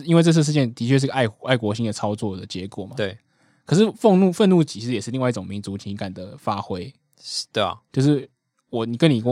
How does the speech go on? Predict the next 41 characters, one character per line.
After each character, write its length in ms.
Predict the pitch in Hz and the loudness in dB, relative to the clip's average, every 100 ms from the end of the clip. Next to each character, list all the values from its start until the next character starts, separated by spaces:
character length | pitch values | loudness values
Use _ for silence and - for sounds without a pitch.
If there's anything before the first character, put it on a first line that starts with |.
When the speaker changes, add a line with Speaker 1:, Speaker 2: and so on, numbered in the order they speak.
| 123 | -4
Speaker 1:
你 60 | 127 | 0
跟 120 | 170 | 0
我 80 | 127 | 0
同 180 | - | -2
为 120 | 131 127 | -2 -2
台 160 | 117 | -2
湾 140 | 127 139 | -2 -2
人， 180 | 113 | -4
你 60 | 113 | -6
却 120 | 139 | -4
去 80 | 143 | -4
舔， 360 | 135 - 85 107 | -6 -10 -12 -16
就 160 | - 127 | -8 -4
是 120 | 127 | -4
我 80 | 101 | -4
们 120 | 104 | -8
的 80 | 110 | -10
敌 160 | 95 135 | -14 -8
国 200 | 107 101 | -6 -4
啊， 100 | 113 | -2
或 100 | 143 | -2
者 60 | 127 | -2
什 80 | |
么 80 | 101 | -6
这 80 | 110 | -6
种 160 | 127 87 | -6 -8
人， 140 | 90 | -10
然 100 | 107 | -8
后 60 | 117 | -6
你 80 | |
就 100 | 104 | 0
会 100 | 127 | 0
很 240 | 120 110 98 | 0 -2 -10
愤 240 | - 131 117 | -2 0 0
怒， 120 | 113 | -2
然 80 | 101 | -4
后 100 | 107 | -6
要 40 | |
抵 120 | 110 | -8
制 200 | 85 - | -14 -18
他。 320 | 95 - - | -16 -16 -18